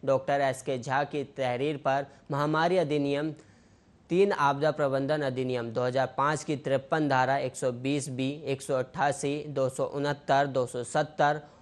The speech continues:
और चार सौ बीस, चार सौ अड़सठ और चार सौ इकहत्तर धाराओं में नगर कोतवाली पुलिस ने मुकदमा दर्ज किया था। अब एसआईटी की टीम ने दर्ज मुकदमे में चार सौ सड़सठ धारा भी बढ़ा दी है। बताया गया कि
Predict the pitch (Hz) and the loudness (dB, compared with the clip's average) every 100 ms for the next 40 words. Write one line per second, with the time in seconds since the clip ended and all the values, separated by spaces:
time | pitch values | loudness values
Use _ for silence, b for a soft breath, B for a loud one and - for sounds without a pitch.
0 | B 190 180 - 170 165 147 180 143 160 | B 0 0 4 4 6 4 2 2 0
1 | 160 165 143 135 135 - 139 143 - 151 | 0 2 2 2 -2 -2 -2 -2 0 0
2 | 156 143 - 131 127 135 120 135 131 - | 0 -4 -2 -2 -2 -4 -4 -4 -4 2
3 | 170 135 120 127 147 139 127 131 135 139 | 2 2 2 4 2 2 -2 0 0 0
4 | 147 131 113 120 117 110 127 147 143 127 | 0 -2 -2 -2 -4 -4 -6 -4 -4 -4
5 | 143 - 151 151 147 127 123 131 143 120 | -6 -8 -4 -2 -2 -2 -4 0 0 0
6 | - 120 123 120 - _ - 131 127 127 | -6 -4 -4 -6 -10 _ -6 -2 0 -2
7 | 135 131 131 151 147 135 160 165 151 147 | 0 0 0 -2 -2 0 0 2 2 0
8 | 147 131 143 135 123 127 139 151 135 139 | 0 2 2 0 -2 -2 -2 0 0 -4
9 | 143 b b _ - 170 180 - 202 - | -8 b b _ 2 4 4 2 -4 0
10 | 156 131 165 143 139 123 131 143 127 135 | -2 2 0 0 -4 -2 2 2 0 -2
11 | 131 117 104 113 113 - - 120 123 120 | 0 0 0 -4 -6 -8 -12 -6 -2 0
12 | 120 120 127 147 143 165 165 | 0 2 2 2 0 -2 -2